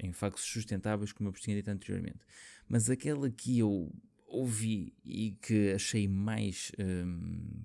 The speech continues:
precisa é mais uma dos, hum, dos Super Carlin Brothers, eh, que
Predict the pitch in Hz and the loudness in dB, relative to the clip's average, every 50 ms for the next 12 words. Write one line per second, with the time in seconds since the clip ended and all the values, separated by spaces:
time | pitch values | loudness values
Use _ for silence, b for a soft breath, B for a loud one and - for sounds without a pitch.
0 | - - - - - - 110 95 95 107 113 - B B B B B B B B | -6 -4 -2 0 2 2 2 2 2 0 -2 -4 B B B B B B B B
1 | - 113 117 - - - 113 107 107 107 101 95 107 127 127 110 90 85 92 92 | 0 2 2 2 2 2 2 2 4 4 4 4 4 4 4 4 2 2 0 0
2 | 90 85 - - - 95 92 90 92 90 87 87 87 87 87 87 85 87 87 98 | -2 -2 -2 0 2 2 2 4 2 0 -2 -2 -4 -4 -4 -4 -4 -4 -2 -2
3 | 98 - - 117 - - 101 95 95 92 95 101 107 104 101 113 117 120 117 127 | 0 2 2 2 2 2 0 0 2 2 2 4 2 2 2 2 0 0 0 -2
4 | 127 - - B B B B B B B B B B B B - 117 113 113 117 | -4 -4 -8 B B B B B B B B B B B B 4 6 6 6 6
5 | 110 - - 120 127 131 131 - - - - | 4 2 4 6 6 6 6 4 0 -4 -10